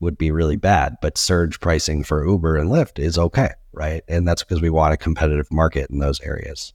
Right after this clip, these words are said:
And so liquid staking is one of those that is right, you know, right on kind of the border.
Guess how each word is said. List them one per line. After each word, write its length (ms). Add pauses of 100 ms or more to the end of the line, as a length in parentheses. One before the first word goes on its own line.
(100)
And 140
so 320 (460)
liquid 240
staking 440 (120)
is 200
one 200
of 80
those 260
that 160
is 180
right, 280 (140)
you 120
know, 240 (160)
right 240
on 220 (100)
kind 200
of 80
the 100
border. 500